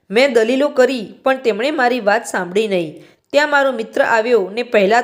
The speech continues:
તો નમ્રતાથી મારી જેમ દલીલ કરી. પછી એણે આચાર્યને એમ કહ્યું કે દિવાલ કેટલી જૂની છે ને ખીલી એમાં ટકે એમ નથી.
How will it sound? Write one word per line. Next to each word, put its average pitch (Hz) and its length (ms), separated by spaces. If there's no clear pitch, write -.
તો 226 160
નમ્રતાથી 247 720
મારી 208 320
જેમ 262 220
દલીલ 208 340
કરી. 170 320
પછી 208 260
એણે 294 260
આચાર્યને 269 600
એમ 247 220
કહ્યું 254 420
કે 254 120
દિવાલ 214 340
કેટલી 262 360
જૂની 269 340
છે 240 360
ને 233 180
ખીલી 240 340
એમાં 262 320
ટકે 254 380
એમ 247 160
નથી. 185 520